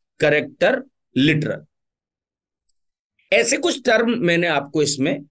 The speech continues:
बताए, A is equal to ten, B is equal to five। मेरा अभी, मैं बहुत ज्यादा डेप्थ में नहीं जाना चाहता कि मैं आपको ऑपरेटर पढ़ाने लग जाऊं यहाँ,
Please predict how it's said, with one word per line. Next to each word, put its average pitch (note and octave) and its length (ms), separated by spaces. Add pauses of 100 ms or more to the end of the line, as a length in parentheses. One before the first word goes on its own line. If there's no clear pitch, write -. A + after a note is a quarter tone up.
(120)
बताए, - 360 (1800)
A F3 240
is - 60
equal D#3+ 320
to D3+ 120 (120)
ten, D3 340
B C#3 100 (200)
is D3 160
equal C#3+ 280
to C#3+ 160
five। C3+ 280 (520)
मेरा G#3 400
अभी, G#3 320
मैं A#3+ 180
बहुत G#3+ 200
ज्यादा A3+ 220
डेप्थ F3+ 400
में F#3 140
नहीं D#3+ 200
जाना C3 260
चाहता B2+ 320
कि C3+ 100
मैं E3+ 140
आपको E3+ 280
ऑपरेटर E3+ 580
पढ़ाने C#3+ 340
लग C#3+ 180
जाऊं C#3 220
यहाँ, C3 460